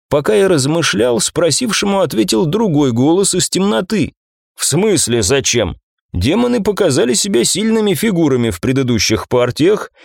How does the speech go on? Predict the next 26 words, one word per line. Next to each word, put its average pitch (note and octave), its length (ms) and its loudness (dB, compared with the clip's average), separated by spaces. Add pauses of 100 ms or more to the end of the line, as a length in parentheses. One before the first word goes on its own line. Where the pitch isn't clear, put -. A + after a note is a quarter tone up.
(180)
так B2 220 0
что D3 180 -2
моё D3 260 2
желание D3+ 600 2
ввести C#3+ 680 -2
их C3 160 -2
в A2 160 0
игру D#3 400 0
выглядит G3+ 580 -2
вполне A#2+ 520 0
оправданным». B2 720 -2 (640)
Лишь C3+ 380 0
с - 100 -2
огромным E3+ 580 0
трудом E3 520 2
я B2 160 0
подавил C3+ 520 0
рвущийся C#3+ 640 0
наружу C#3 440 2
вскрик, F#3+ 540 -4 (180)
поскольку F3 580 0
сразу E3+ 480 0
же E3 120 2
узнал D#3 400 2
второго D#3 520 0
говорившего. C#3 840 0